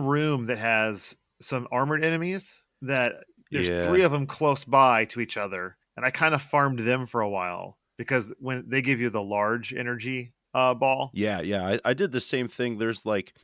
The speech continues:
Speaker 2: in that loop where we fought the first Omega,
Speaker 1: Yeah, yeah.
Speaker 2: there's a, there's a screen there. It was just like, you can go in a screen, kill three guys, and then leave.
Speaker 1: Yep, that, that exact same place. 'Cause I was like,
Speaker 2: Okay,
Speaker 1: "Well,
Speaker 2: yeah.
Speaker 1: this is the,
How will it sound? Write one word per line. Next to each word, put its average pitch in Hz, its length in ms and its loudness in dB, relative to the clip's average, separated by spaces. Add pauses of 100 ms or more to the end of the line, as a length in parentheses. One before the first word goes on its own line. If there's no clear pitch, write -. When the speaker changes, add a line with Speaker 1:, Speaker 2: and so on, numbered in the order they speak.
(120)
Speaker 2:
in 113 120 -2
that 104 180 2
loop 101 300 -2
where 95 180 0
we 92 140 -2
fought 76 340 0
the 85 80 -6
first - 400 -6
Omega, 98 540 -6 (220)
Speaker 1:
Yeah, 120 360 0 (240)
yeah. 123 100 -6
Speaker 2:
there's 101 220 2
a, 92 180 0
there's 104 240 -2
a 95 40 -2
screen 127 380 -2
there. 110 200 2
It 87 60 -2
was 87 160 -6
just - 160 -6
like, 95 180 -4
you 98 80 -8
can 95 140 -10
go 110 240 2
in 107 80 -2
a 107 40 -4
screen, 104 340 -4
kill 110 240 -2
three 98 240 -4
guys, 92 380 -4
and 90 100 -8
then 85 180 -8
leave. 90 480 -6
Speaker 1:
Yep, 139 260 2
that, 113 220 2
that 117 140 4
exact 110 460 -2
same 120 220 -4
place. - 340 -8
'Cause 117 140 -4
I 110 40 0
was 101 100 -2
like, 92 100 -6
Speaker 2:
Okay, 80 80 -4
Speaker 1:
"Well, 156 220 6
Speaker 2:
yeah. 156 80 -10
Speaker 1:
this 143 180 -2
is 147 120 -4
the, 139 160 0